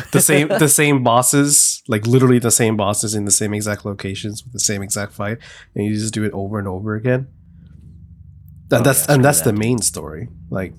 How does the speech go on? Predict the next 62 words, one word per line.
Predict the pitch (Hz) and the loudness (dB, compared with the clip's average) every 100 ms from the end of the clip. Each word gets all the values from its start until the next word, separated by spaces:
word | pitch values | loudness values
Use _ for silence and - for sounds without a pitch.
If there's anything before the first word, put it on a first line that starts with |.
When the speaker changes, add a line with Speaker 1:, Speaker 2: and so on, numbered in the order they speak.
| 82 | -10
Speaker 1:
that's | 101 - - - | -6 -2 -2 0
not | 110 110 | -2 -2
even, | 107 104 | -4 -6
like, | 104 | -6
a | 101 | -2
side | - 110 101 | -2 -2 -4
mission | 95 - 92 | -6 -8 -8
that | 90 | -10
you | 95 | -12
do. | 92 87 | -12 -10
That's | 107 - | -4 -4
literally | 107 117 113 | -2 -4 -4
the | 104 | -4
main | 104 | -4
Speaker 2:
Or, | |
Speaker 1:
story. | 123 123 98 | -4 -4 -4
Speaker 2:
like, | 92 90 | -4 -8
a | |
challenge. | 90 101 90 92 147 | -8 -6 -6 0 0
Speaker 1:
Yeah, | 110 | 0
you, | 110 117 | -2 -4
you | 117 127 | -2 -2
Speaker 2:
Yeah. | 101 | 0
Speaker 1:
have | 135 135 | 0 -2
to | - | -2
progress | 127 127 139 143 | 0 2 2 0
this | - 160 - | 0 0 2
in | 156 | 2
the | 165 | 2
story. | - 190 185 143 120 - - - | 2 4 4 4 2 -2 -14 -4
You | 135 | 0
have | 127 | 2
to | 123 | 2
keep | 127 | 2
fighting | - 127 127 | 2 2 2
the | 120 | 2
same | - 123 | 4 2
exact | 117 113 107 | 2 -2 -4
bosses | 107 107 101 | -4 -6 -6
over | 101 101 104 | -8 -8 -4
and | 117 | -2
over | 110 | -2
again. | 107 107 107 - _ _ _ _ _ _ | -4 -8 -12 -14 _ _ _ _ _ _
But | 143 131 - _ - | 2 2 -4 _ -8
Speaker 2:
Okay. | 98 85 80 - - | -6 -8 -14 -16 -2
Speaker 1:
I | 151 | 0
do | 127 151 190 | 2 4 4
like | 170 160 160 | 4 2 0
the | |
class | 135 123 156 | -2 0 0
system. | - - 107 113 | -2 -2 -2 -2
That's | 117 | 0
always | 160 156 - | 0 0 -4
fun | 104 | -6
in | 107 110 | -6 -6
any | 104 | -8
kind | 101 104 | -6 -8
of | 101 | -8
game. | 107 107 113 _ _ _ _ _ _ _ _ - | -6 -6 -8 _ _ _ _ _ _ _ _ -8
From | 110 | -4
these, | 110 110 | -2 -2
uh, | 107 110 113 | -2 -2 -4